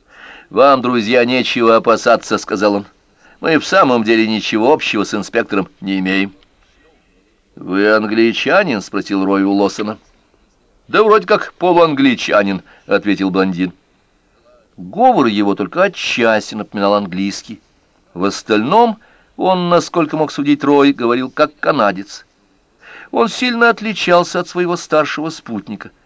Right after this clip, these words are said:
Во всём, что Берк наблюдал со стороны, Лосон принимал живейшее участие.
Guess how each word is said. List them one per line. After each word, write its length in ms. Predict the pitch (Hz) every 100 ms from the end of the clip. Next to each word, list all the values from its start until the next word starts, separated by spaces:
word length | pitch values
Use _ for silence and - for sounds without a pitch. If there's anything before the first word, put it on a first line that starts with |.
| _ _ _ - - - -
Во 240 | 101 151
всём, 380 | 143 - 269 247
что 240 | - 220
Берк 320 | 185 220 196 185
наблюдал 540 | 175 165 160 233 262
со 220 | - 202
стороны, 600 | 185 - 156 139 117 98 - _ _ _
Лосон 480 | 85 135 220 220 214
принимал 300 | 208 208 208
живейшее 500 | 165 143 139 - 143
участие. 500 | 139 123 107 -